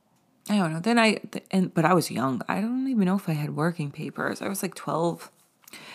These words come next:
And before that, actually, I was babysitting. I was be-, like, a twelve-year-old babysitting for kids that were, like, seven years old. I don't know if I was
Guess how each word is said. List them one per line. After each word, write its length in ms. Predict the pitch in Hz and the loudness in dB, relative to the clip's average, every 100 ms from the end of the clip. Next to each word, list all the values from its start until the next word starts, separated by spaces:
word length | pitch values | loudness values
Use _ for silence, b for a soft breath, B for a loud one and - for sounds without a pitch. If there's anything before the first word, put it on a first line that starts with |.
| B | B
And 80 | 190 | -4
before 300 | 185 - 190 | -4 -2 -2
that, 180 | 180 165 | -2 -2
actually, 380 | 160 - 160 151 | -4 -4 -2 0
I 60 | |
was 160 | 151 147 | 0 -2
babysitting. 520 | 127 139 151 160 156 | -6 -4 -4 -4 -4
I 40 | |
was 100 | 156 | -6
be-, 300 | - - 143 - | -8 -8 -8 -6
like, 220 | 156 156 | -6 -6
a 40 | |
twelve-year-old 720 | 165 170 165 170 151 147 151 - | -4 0 0 0 -2 -2 -4 -4
babysitting 760 | 147 147 - 151 147 147 147 | -4 -4 -6 -4 -6 -6 -8
for 340 | - - - - | -12 -8 -6 -6
kids 260 | - 160 - | -8 -8 -4
that 140 | - | -6
were, 160 | - - | -6 -4
like, 360 | - - - - _ _ _ _ - _ | -4 -4 -6 -18 _ _ _ _ -20 _
seven 440 | - - 127 143 | -12 -8 -8 -6
years 280 | 139 147 139 | -8 -8 -4
old. 360 | 147 151 156 160 | 0 2 2 0
I 120 | 175 | 0
don't 160 | 202 180 | 2 2
know 240 | 160 160 | 2 -2
if 120 | 151 | -2
I 100 | 156 | -4
was 280 | 156 156 - | -2 -2 -4